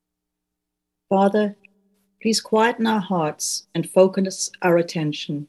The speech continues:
that we may receive your word with deep respect. Direct Kyle's teaching that we may be stirred on to love and good deeds, to the growth of your kingdom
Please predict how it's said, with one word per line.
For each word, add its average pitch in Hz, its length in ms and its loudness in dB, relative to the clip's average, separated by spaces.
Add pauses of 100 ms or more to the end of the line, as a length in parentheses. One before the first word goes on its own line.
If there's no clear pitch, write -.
(340)
that 170 180 2
we 190 140 6
may 180 160 6
receive 196 480 0
your 196 180 4
word 160 320 2
with 151 260 -8
deep 160 280 -4
respect. - 680 -6 (1200)
Direct 196 460 4
Kyle's 202 420 2
teaching 180 640 -2 (440)
that 170 180 0
we 196 140 6
may 190 160 6
be 170 100 -2
stirred 202 480 2
on 156 300 0
to 147 160 -8
love 170 500 0
and 143 220 -4
good 175 240 2
deeds, 139 580 -6 (280)
to 151 100 -10
the 160 80 -4
growth 190 420 2
of 175 140 -2
your 165 180 4
kingdom 175 600 0